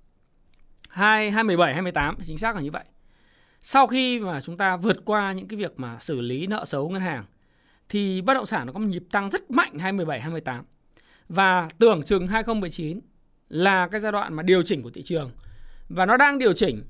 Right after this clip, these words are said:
thì cớ sự nó gặp cái con covid mười chín. Và dẫn đến là các ngân hàng trung ương là phải phản ứng bằng cách là bơm tiền mạnh ra. Và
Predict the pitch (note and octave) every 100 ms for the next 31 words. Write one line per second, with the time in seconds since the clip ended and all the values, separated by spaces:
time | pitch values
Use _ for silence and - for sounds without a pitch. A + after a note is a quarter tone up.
0 | - - - - E3 D#3+ D3+ G3 B3 C#4+
1 | F4+ A3+ A3+ A#3 F#3+ F#3 A3 G3+ G#3 F#3+
2 | C4 C4+ F3 B2+ C3 B2+ - _ _ _
3 | _ E3 D#3+ B3 A3+ G#3 A3 B3+ A3+ A3+
4 | G3+ E3 F#3+ F#3+ F#3 F3 C#3+ - - B2+
5 | C#3+ G#3 G3 G#3+ - C3+ F#3+ A#3+ A3+ G#3+
6 | D#3 F3 A3+ G3 A#3+ A3 - _ _ -
7 | E3 F#3 F#3